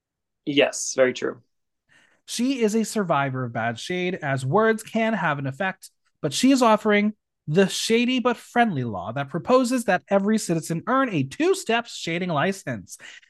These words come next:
Speaker 2: The first part is theory, the shade code, funny, spicy, kind.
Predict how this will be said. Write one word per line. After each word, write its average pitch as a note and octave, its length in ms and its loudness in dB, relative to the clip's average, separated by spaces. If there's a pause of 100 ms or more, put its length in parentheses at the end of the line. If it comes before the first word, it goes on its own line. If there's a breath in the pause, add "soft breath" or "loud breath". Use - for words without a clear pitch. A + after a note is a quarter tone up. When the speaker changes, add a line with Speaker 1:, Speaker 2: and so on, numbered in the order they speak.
(100)
Speaker 2:
The F#3 100 6
first E3 340 2
part F#3+ 320 4
is A3+ 180 2
theory, A#2 360 0 (360 loud breath)
the C4+ 100 4
shade D3+ 500 4
code, C3+ 300 0 (200 loud breath)
funny, G3+ 380 4
spicy, F3+ 540 0
kind. C#3 520 -4